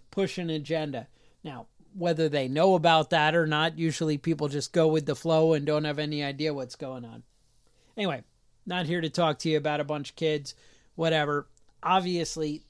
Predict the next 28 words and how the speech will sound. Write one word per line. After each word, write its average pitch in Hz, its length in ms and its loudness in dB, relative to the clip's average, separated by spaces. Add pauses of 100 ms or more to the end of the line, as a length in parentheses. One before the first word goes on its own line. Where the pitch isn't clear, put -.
(160)
anybody 175 440 0
getting 147 320 -4
shot 139 400 -8
and 143 140 -10
stuff, 139 340 -4
this 156 220 -4
is 151 120 -6
horrible 143 500 -4
and 135 100 -8
it's 131 200 -12
shitty 131 420 -8
and 123 100 -10
it 123 180 -12
sucks. - 500 -12 (600)
Nobody 160 360 0
likes 175 400 -2
it. 170 260 -4
Nobody's 165 460 -4
happy 151 360 -2
about 143 300 0
it. 139 180 -8
Nobody 139 460 -4
wants 131 320 -6
school 135 320 -8
shootings 123 480 -8
to 123 80 -12
happen. 107 540 -14 (760)
Um, 190 400 0